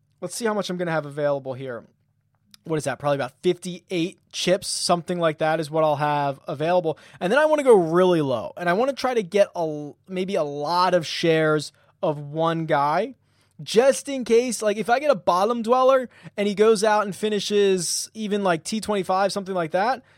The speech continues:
I think I can make a, a, a, a nice little chunk of change because I'm gonna have so many shares of him. So I'm kinda trying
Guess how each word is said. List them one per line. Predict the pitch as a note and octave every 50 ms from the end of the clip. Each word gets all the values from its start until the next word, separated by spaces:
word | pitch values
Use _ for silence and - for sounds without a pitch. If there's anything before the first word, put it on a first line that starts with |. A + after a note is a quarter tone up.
| _ _ -
I | F#3+ F3+
think | G3 A3+ A3
I | A3 F#3
can | G3 F#3
make | G3 G#3 G#3+ G#3 - - _ -
a, | F3+
a, | E3+
a, | D#3+ G3 - D#3+ D3+ D3+ - E3+ E3 D3+ D3 -
a | F3+ E3+
nice | F3+ F#3+ G3 F#3+ - -
little | F#3+ F3+ E3+ D#3+ D#3 D#3 - _ _ -
chunk | - A#3 A3+ F#3+
of | - -
change | - - C4+ D4 C#4+ B3+ A#3 A3 F3+ -
because | G#3 F#3+ - G3+ F3+ F#3
I'm | F3
gonna | F#3 F3+ F3
have | F3 E3+
so | - - F3+
many | E3+ D#3+ D#3+
shares | D#3 - - - G3+ G#3 G#3 G#3 G3+ F3 D#3
of | C#3 C3
him. | C3+ C3 B2+ - - - - -
So | - G#3
I'm | G#3
kinda | - C#4 D4 D4 B3+
trying | - - B3 B3 A3+ G3+